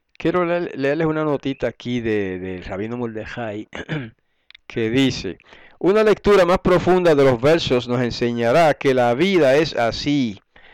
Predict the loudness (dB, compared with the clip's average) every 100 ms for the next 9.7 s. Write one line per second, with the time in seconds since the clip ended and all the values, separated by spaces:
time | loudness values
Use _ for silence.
0 | -20 -10 -2 0 4 4 4 2 2 2
1 | 2 2 0 0 2 2 2 0 0 2
2 | 2 2 2 0 2 2 2 2 -4 -4
3 | 0 2 2 2 -4 -6 -6 -2 2 4
4 | 4 6 4 4 4 4 2 -4 -8 -12
5 | _ -20 -14 -4 -4 0 2 4 2 2
6 | 0 2 2 2 0 2 2 0 0 -2
7 | 2 4 4 2 0 2 2 2 0 2
8 | 4 2 0 -6 -8 -6 0 2 2 -2
9 | -4 0 0 0 -4 -10 -14